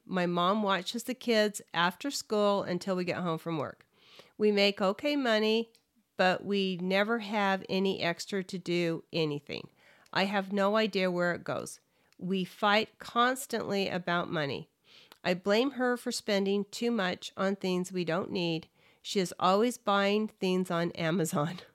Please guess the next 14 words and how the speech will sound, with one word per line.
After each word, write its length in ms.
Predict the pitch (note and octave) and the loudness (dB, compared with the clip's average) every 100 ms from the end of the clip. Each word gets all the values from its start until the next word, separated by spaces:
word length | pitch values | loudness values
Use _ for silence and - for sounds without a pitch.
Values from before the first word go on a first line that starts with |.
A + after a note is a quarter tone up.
| _ _ _ _ | _ _ _ _
<laughs> 680 | G3+ - G#3 B3+ - D4 - | -6 -2 0 -2 -2 -6 0
They 180 | G#3+ A3 | 2 6
aren't 440 | A#3 C4 - G#3 | 6 4 2 -4
big 240 | D4+ F4 - | 0 0 0
things, 480 | - G3 F#3+ G3+ - | 2 4 4 0 -2
but 180 | F#3 | 0
there 160 | G3 G#3 | 2 2
are 320 | F#3+ F#3+ F3 - | 4 2 0 2
always 480 | G3 G#3+ B3+ C4+ - | 2 4 2 0 -6
packages 840 | - B3 B3 B3+ G3+ F#3+ F#3 F3+ | -4 -2 -2 -2 -4 -2 -2 -4
coming 380 | - F#3+ F#3 F#3 | -4 0 0 -2
to 180 | - F#3+ | -2 -4
the 120 | F3+ | -2
door. 360 | F3+ D#3+ A2+ | -2 -2 -2